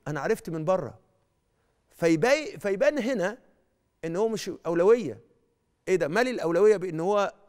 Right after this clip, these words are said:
أبلغه بالحاجة؟ لا، لا، لا، لا، ده الاهتمام بيظهر إن الشخص ده أول ما بيفكر في الحاجة بيفكر فيه هو. ساعتها يحس بإنه إيه؟ مهم. يعني لو اتعرض على الزوج مثلا شغل جديد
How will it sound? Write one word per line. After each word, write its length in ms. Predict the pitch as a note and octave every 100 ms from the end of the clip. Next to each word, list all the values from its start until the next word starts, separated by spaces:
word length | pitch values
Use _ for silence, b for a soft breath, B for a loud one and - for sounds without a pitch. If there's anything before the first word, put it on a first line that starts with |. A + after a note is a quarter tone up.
| _
أبلغه 460 | D3 D3 D3+ G3+ E3+
بالحاجة؟ 500 | D3 - D#3+ C3 A#2+
لا، 180 | D3+ F#3
لا، 120 | G#3
لا، 100 | G3
لا، 180 | G3+ G3 _ _ _ _ _ _ -
ده 120 | E3+
الاهتمام 500 | F#3 E3 F3+ A#3 F#3+
بيظهر 560 | G#3+ A#3+ E3 F3 E3 -
إن 160 | C#3+ D#3
الشخص 460 | D3 - A3+ - D#3
ده 240 | D#3+ D#3 b b b -
أول 240 | A#3+ B3
ما 80 | G#3+
بيفكر 420 | F3+ A#3+ B3 A3 E3
في 60 |
الحاجة 280 | E3+ A3 A3
بيفكر 400 | E3+ A3 - E3+
فيه 200 | - F3+
هو. 300 | A3 A3+ G#2 _ _ _ _ _ _ _
ساعتها 400 | - D3 G3+ -
يحس 300 | - F#3 -
بإنه 340 | D3+ E3 D3+ D3+
إيه؟ 180 | F3 E3 _ _ _ _ -
مهم. 440 | C#3+ F#3 A3 G#2 - _ _ _ _ _ _ _ _ _
يعني 460 | E3+ G#3 D#3+ D3+ - _ _ _ _
لو 180 | E3 G3+
اتعرض 340 | G#3 A#3+ D4+
على 140 | A3 F#3+
الزوج 240 | D3+ A3+
مثلا 260 | G#3 G3+ F3+
شغل 340 | - G#3+ F3
جديد 300 | C3+ D3 C3+